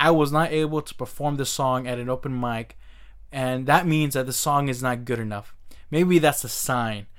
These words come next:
And I look at, and I, it was at night, and I was like, "Well, there's only one person I'm gonna call right now to really determine that," and that was Israel Sanchez.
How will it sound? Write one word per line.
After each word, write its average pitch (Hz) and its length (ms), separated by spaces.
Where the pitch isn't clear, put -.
And 135 140
I 139 80
look 170 220
at, 170 240
and 147 120
I, 156 180
it 156 80
was 147 160
at 147 120
night, 185 500
and 156 460
I 151 180
was 160 140
like, 151 200
"Well, 165 440
there's 160 140
only 202 180
one 180 240
person 180 300
I'm 156 40
gonna 147 140
call 143 260
right 135 160
now 127 200
to 127 160
really 131 260
determine 120 520
that," 113 260
and 135 100
that 151 100
was 143 160
Israel 131 360
Sanchez. 120 640